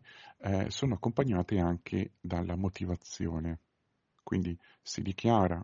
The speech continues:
una certa categoria di persone beata e si dà anche la motivazione:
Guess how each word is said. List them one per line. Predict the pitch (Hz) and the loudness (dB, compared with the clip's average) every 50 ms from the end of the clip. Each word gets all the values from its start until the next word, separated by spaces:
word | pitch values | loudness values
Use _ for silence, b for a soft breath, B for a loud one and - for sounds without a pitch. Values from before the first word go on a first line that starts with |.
| - | -6
una | - 87 90 85 | -4 -2 -2 0
certa | - - 120 113 - - - | 0 2 2 2 2 0 -6
categoria | - - 95 - 98 95 101 104 107 107 95 | -4 -4 -2 -2 2 2 4 4 4 4 2
di | 92 90 | 2 -2
persone | - - 92 - - - 120 113 98 85 - - | -4 -4 -4 -4 -2 0 0 2 2 0 -2 -6
beata | - 82 85 87 82 82 80 80 78 - - 98 113 147 156 - _ _ _ _ _ _ B B B B B B B B B B B | -6 -2 -2 0 0 -2 -4 -6 -6 -4 -2 0 0 0 -2 -6 _ _ _ _ _ _ B B B B B B B B B B B
e | B - | B -2
si | - - - | 2 2 2
dà | 131 98 | 2 4
anche | 87 90 90 - 98 | 2 2 0 0 0
la | 95 | 0
motivazione: | 92 90 85 - 92 92 90 85 - - - 92 87 85 85 85 85 - | 2 0 0 -2 -2 -2 -2 -2 -2 -4 -4 -2 0 0 0 0 -2 -4